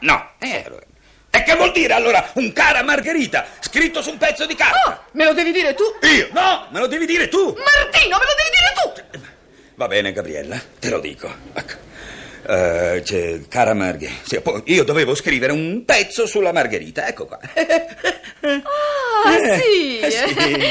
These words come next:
Speaker 2: E che tipo di Margherita?
Speaker 1: Eh, che, che tipi di Margherita? Eh, Margherita, una Margherita di, di quelle che si sfoglia.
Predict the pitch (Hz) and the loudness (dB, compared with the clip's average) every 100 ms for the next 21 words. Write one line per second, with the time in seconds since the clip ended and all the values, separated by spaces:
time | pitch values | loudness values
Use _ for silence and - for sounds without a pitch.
0 | 508 440 453 508 - 226 196 202 202 202 | 0 0 0 -4 -4 -6 -4 -4 -2 -2
1 | 202 190 - 147 156 185 139 - - 147 | -2 -4 -4 -2 -2 -2 -2 -4 -4 -4
2 | 127 123 117 110 90 104 117 127 190 302 | -2 0 0 -2 -2 -4 -2 -2 -2 0
3 | 311 320 330 349 156 92 123 170 277 285 | 2 2 2 0 0 -2 -2 -2 -2 -2
4 | - 87 95 98 117 117 123 151 165 143 | -2 -2 -2 -2 -4 -4 -4 0 0 0
5 | 147 190 - - 82 78 | -2 -4 0 0 0 -6